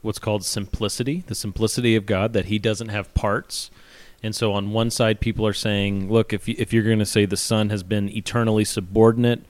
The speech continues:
um, you're going to start introducing multiple wills within the Godhead, that there's not one, one will of God, which would, um, reflect his simplicity, that he, he's not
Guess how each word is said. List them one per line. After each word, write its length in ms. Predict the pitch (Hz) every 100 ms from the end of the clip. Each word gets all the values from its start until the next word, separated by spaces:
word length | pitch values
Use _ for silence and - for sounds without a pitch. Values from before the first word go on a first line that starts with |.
| - - - - - -
um, 380 | 101 98 95 92 - -
you're 200 | 120 120
going 240 | 120 120
to 60 | 107
start 260 | - 120
introducing 1040 | 117 113 - 104 90 110 110 123 120 120 117 _ - _ _ _ - - -
multiple 580 | 117 120 120 113 113 92
wills 580 | 92 107 120 156 170
within 280 | 143 143 147
the 60 | 143
Godhead, 440 | 139 143 139 147
that 100 | 131
there's 140 | 104 98
not 180 | 104
one, 400 | 95 107 107 113
one 440 | 98 110 117 127 120
will 280 | 120 123 120
of 160 | 98
God, 440 | 110 98 110 147 180 - _ -
which 260 | 110 - 110
would, 360 | 104 98 87 - - - -
um, 420 | 95 92 90 90 - -
reflect 580 | 110 - 113 117 127
his 140 | 123 113
simplicity, 640 | - 98 - 104 - 175
that 140 | 220 101
he, 140 | 107
he's 240 | 95 104
not 180 | 107 101